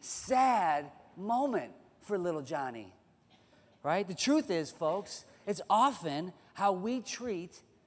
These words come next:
the story reminds me of how we often can treat God in worship. Though we come to an event where He is the guest of honor, it is possible to leave a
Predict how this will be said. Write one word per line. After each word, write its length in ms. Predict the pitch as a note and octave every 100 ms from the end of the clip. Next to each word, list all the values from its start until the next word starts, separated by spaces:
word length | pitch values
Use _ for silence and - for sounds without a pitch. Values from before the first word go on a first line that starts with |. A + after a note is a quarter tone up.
| -
the 60 | -
story 340 | - B3 A3
reminds 480 | G3+ F#3+ A3 A#3+ F3+
me 100 | F#3+
of 80 | D#3+
how 160 | G3
we 160 | F#3+ G#3
often 500 | F#3 G#3+ G#3+ G#3 F#3+
can 200 | G3+ F3+
treat 420 | - G3+ F3 E3+ - _ _ _ _ _ _ D3+
God 400 | G3 F3 C#3 D3 -
in 160 | F3+
worship. 400 | F3 F#3+ - A#2+ - _ _ - - _ _ _ _ _ _ -
Though 180 | G#3+ A#3+
we 180 | B3 F#3+
come 760 | - - A#3+ A#3 A#3+ A#3 F3 -
to 160 | G#3+
an 120 | G3
event 640 | D3 C3+ D#3+ F#3+ D#3+ F3+ - - - - _ _
where 160 | E3 D3+
He 500 | - - B3 D3+ G2 - _ -
is 160 | D3+ A#2
the 100 | B2+
guest 500 | C3+ D#3+ C#3+ - -
of 160 | C#3+ B2
honor, 440 | D3+ D3+ B2+ B2+ C#3 _ _ _ - -
it 120 | A3
is 140 | C4 -
possible 800 | - C#4 C#4+ - G#2+ A2+ C3 - _ _ _
to 100 | F3+
leave 400 | E3 G3 G#3+ G#3 D#3
a 260 | D#3+ C#3+